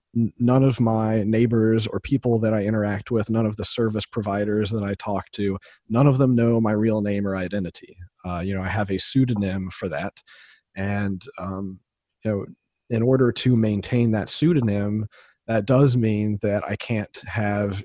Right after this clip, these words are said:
any, you know, possessions or other things, uh, inside my house. Like if, if someone is coming inside my house, I can't,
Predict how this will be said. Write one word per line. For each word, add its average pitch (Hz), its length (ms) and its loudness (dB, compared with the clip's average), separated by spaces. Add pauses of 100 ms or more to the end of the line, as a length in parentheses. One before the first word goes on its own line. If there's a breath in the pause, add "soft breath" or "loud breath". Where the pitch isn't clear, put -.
any, 104 600 -2
you 104 120 -8
know, 98 160 -8 (180)
possessions 113 640 0
or 104 100 -2
other 117 220 0
things, 107 720 -2 (100)
uh, 92 340 -10
inside 110 460 2
my 101 140 0
house. 101 420 -2
Like 104 220 -4
if, - 200 -10
if 107 120 -8
someone 113 320 -2
is 107 100 -4
coming 104 300 -4
inside 98 320 -4
my 87 120 -6
house, 98 300 -6
I 92 80 -8
can't, - 340 -8